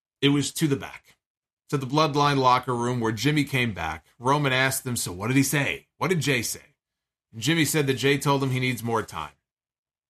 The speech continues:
And Roman repeated what he said, and he asked, he goes, "He needs more time." And Jimmy said, uh, "Actually, he said to leave him the hell alone."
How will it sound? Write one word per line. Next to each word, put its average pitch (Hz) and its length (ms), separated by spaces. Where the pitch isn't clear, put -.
And 113 180
Roman 151 500
repeated 147 640
what 135 180
he 127 140
said, 123 360
and 107 200
he 120 400
asked, 117 480
he 113 80
goes, 104 300
"He 107 100
needs 120 280
more 123 220
time." 110 760
And 104 140
Jimmy 131 300
said, 117 500
uh, 107 300
"Actually, 139 460
he 120 100
said 127 240
to 123 100
leave 127 240
him 123 100
the 110 100
hell 101 200
alone." 80 340